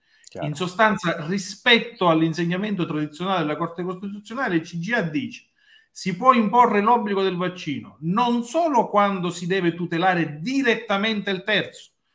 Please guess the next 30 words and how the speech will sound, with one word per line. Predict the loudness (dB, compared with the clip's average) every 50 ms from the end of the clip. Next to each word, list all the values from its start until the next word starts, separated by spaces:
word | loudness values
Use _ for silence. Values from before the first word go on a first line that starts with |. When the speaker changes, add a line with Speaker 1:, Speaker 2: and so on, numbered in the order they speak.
| _ _ _
Speaker 2:
cioè | 0 0 0 2
per | 2 2 2
evitare | 2 2 0 0 0 0 0 2 2 0 0
che | -2 -2
lo | -2 -2 -2 -4
si | -6 -8
infetti | -8 -6 -6 -8 -6 -4 -4 -4 -4 -6 -10 -16 _ -12 -12 -12 -12 -16 -14 -10
o | -6 -6 -4 -4
lo | -4 -6
si | -6 -8 -8
contagi | -8 -8 -8 -8 -8 -4 -2 0 0 0 -2 -6 -12 -16 -18 -20 _ _ _ -20 _ _ _ _
con | -4 -4 -2 -2 -2 -2 -2
il | -2 -2 -2 -2
virus, | 0 0 0 0 0 -4 -6 -6
ma | -2 0 2 2
addirittura", | 2 2 0 0 0 0 -2 0 0 2 4 4 4 2
e | -2 -2
questo | -2 -2 -2 0 0 -2
è |
il | -4 -2
punto | -2 -2 -2 0 0 -2
che | -4
Andrea | -4 -2 -2 -2 -2 -2 -4 -8 -14 -20 _ _ _
ha | 0 0
sottolineato | 0 0 -2 -4 -4 -4 -4 -4 -2 0 0 0 2 0 0
e | -4
che | -2 0 0
è | 0
importantissimo, | 0 0 0 -2 -2 -2 -2 -4 -4 -4 -4 -4 -4 -6 -6 -6 -4 -4
"addirittura | -4 -4 -4 -4 -4 -4 -4 -2 -2 0 2 0 0